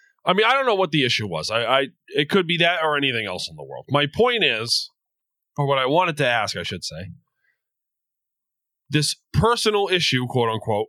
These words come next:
has been taken care of. Do you think that maybe this is something that was weighing on his mind, maybe something with family, maybe something with family's health, who knows? And you know, now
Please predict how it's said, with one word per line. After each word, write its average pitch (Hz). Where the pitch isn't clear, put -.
has 156
been 123
taken 131
care 214
of. 71
Do 147
you 156
think 185
that 151
maybe 170
this 175
is 175
something 180
that 175
was 160
weighing 160
on 175
his 170
mind, 165
maybe 156
something 165
with 156
family, 160
maybe 147
something 160
with 156
family's 160
health, 185
who 156
knows? 175
And 131
you 151
know, 139
now 175